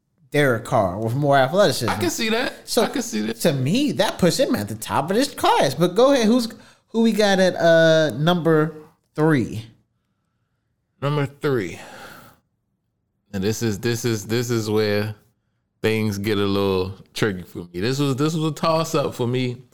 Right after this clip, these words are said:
Speaker 2: but this is, this is based off of, three and two is based off of philosophy and how I see the draft playing out.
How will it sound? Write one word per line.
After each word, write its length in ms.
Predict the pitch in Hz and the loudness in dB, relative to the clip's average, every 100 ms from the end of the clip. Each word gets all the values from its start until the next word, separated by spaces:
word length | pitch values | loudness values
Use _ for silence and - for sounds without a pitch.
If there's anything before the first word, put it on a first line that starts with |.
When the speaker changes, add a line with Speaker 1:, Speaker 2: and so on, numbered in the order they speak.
| _ _ _ - | _ _ _ -2
Speaker 2:
but 280 | 120 113 - | 0 0 -4
this 220 | 95 135 139 | -4 -4 -2
is, 420 | 139 131 - - _ _ _ _ _ _ _ _ _ _ _ | -2 -2 -8 -16 _ _ _ _ _ _ _ _ _ _ _
this 220 | 143 147 | -4 -2
is 120 | 143 127 | -2 -2
based 400 | 123 127 120 117 | 0 -2 -2 -2
off 260 | 113 110 | -4 -2
of, 520 | 113 107 104 101 101 - _ _ _ _ - | -2 0 0 -4 -8 -14 _ _ _ _ -2
three 200 | 160 190 | 0 0
and 140 | 180 | -2
two 280 | - 175 165 | 0 2 2
is 100 | 139 | 0
based 360 | 113 123 120 117 | 0 -2 -2 -4
off 240 | 113 110 | -4 -2
of 200 | 110 101 | -4 -4
philosophy 840 | - 101 113 117 117 107 113 101 | -4 -2 0 0 -4 -6 -2 -2
and 160 | 87 95 | 0 -4
how 220 | 107 101 | -2 -2
I 100 | 95 | -4
see 200 | 98 110 | -4 -4
the 100 | 95 | -2
draft 420 | 90 98 92 90 - | -2 -2 -2 -6 -8
playing 380 | 92 73 53 - | -8 -6 -8 -12
out. 260 | - - | -14 -18